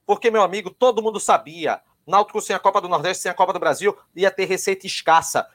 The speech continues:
Quando você tem receita ainda mais escassa, você tem que buscar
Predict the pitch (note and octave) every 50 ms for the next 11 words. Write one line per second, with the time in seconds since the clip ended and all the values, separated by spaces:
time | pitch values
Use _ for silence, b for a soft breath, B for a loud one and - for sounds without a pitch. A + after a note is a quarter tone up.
0 | b b - A3+ B3+ A#3 B3 - G#3 F#3+ G3+ G3+ F3+ F#3 E3 - F#3 F3+ - F3+
1 | E3+ F3+ A3 A#3 A#3 F#3 F3+ F3+ D#3 C#3+ - - - E3+ G3 F#3 - D#3 - _
2 | _ _ - G#3+ G#3 G3+ G#3 G#3 - G#3+ A#3 - - - C#3 D3 E3 D3+ -